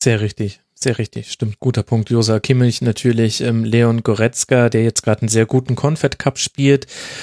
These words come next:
Und ich glaube auch Timo Werner, der nochmal so eine andere Art Stürmer ist, die man in der Art jetzt auch schon länger nicht mehr in der Nationalmannschaft gesehen hat.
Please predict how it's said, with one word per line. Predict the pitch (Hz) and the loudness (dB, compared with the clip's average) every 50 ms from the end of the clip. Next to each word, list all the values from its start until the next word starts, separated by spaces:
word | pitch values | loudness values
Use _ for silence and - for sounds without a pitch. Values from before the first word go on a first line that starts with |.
| - - | -14 -4
Und | - 147 135 123 - - - - - - | 0 2 2 2 0 -2 -8 -12 -18 -14
ich | - 123 - - - _ | -10 -10 -10 -10 -12 _
glaube | - 110 104 110 135 135 139 113 | 0 2 4 4 4 4 2 2
auch | 110 120 - - | 0 0 -2 -4
Timo | - - 139 131 123 120 110 104 | -4 0 2 4 4 4 2 2
Werner, | 107 104 113 123 120 113 110 113 117 120 123 - | 4 4 4 4 4 4 4 2 2 0 -2 0
der | 120 110 110 | 0 0 0
nochmal | 113 107 - 127 113 110 107 | 0 -2 0 0 0 2 2
so | 113 110 | 0 0
eine | 107 110 104 101 | 0 0 0 0
andere | 110 123 127 131 117 113 101 | 2 2 2 2 2 0 0
Art | 107 107 - - | 0 0 0 -2
Stürmer | - - 131 127 123 123 120 110 | 0 2 2 2 2 2 2 0
ist, | 110 107 - - - | 0 -2 -2 -2 -2
die | 110 | 0
man | 107 107 107 107 107 107 107 | 0 0 0 -2 -2 -4 -4
in | 113 120 117 107 104 104 - | -4 -4 -4 -2 -4 -2 0
der | - 110 113 113 | 0 2 2 2
Art | 110 107 - | 0 0 0
jetzt | 117 110 - - | -2 -2 -2 -4
auch | 117 - | -4 -4
schon | - 120 107 | -2 -2 0
länger | 101 110 120 139 151 139 | 2 2 4 4 4 4
nicht | 123 110 - | 2 2 2
mehr | 120 107 | 2 2
in | 104 | 2
der | 104 101 | 2 0
Nationalmannschaft | 101 98 - - 113 104 98 104 107 - - 104 - - | 0 -2 -2 -2 -2 0 0 0 -2 -2 -4 -4 -6 -8
gesehen | - 104 107 104 104 107 | -6 -4 -2 -2 0 0
hat. | 110 107 - | -2 -2 -4